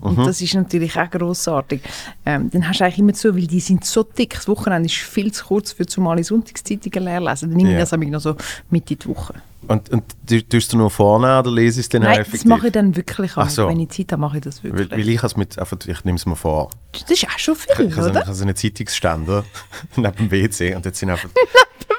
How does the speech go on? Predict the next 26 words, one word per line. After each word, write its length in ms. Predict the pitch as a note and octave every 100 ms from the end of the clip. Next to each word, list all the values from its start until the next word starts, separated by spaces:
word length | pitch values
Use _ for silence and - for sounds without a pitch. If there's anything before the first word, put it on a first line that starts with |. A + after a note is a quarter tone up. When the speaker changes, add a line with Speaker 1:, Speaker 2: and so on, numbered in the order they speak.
| B4
Speaker 1:
Witzig. 560 | D4 D#4 _ - C3+ -
Speaker 2:
Seit 20 | A2+
Jahren 380 | G#2+ G#2+ B2 G#2+
die 100 | G#2
gleichen 320 | G#2+ - -
Speaker 1:
Ah, 60 | A2
wirklich? 260 | A4+ -
Speaker 2:
Magazine, 300 | G#4 A#3+ G3
ja. 120 | F#3+ -
Speaker 1:
Ah, 80 | -
sehr 520 | - - F#4 - C#4+
schön. 320 | - - - B3+ - B3 -
Speaker 2:
Aber, 280 | F3 A#3 G#3+
aber 100 | G#3
es 80 | C4
ist 80 |
immer 120 | G3 A#3
so, 100 | A3+
ah, 180 | B3+ C4
hey, 120 | B3
irgendwann 300 | A3 G3 G3
kommt 180 | F#3+ F3+
die 40 |
Inspiration. 580 | E3 - B2 - G2 F2
Speaker 1:
Ja, 140 | C4+ D4+
genau. 260 | B3 C4+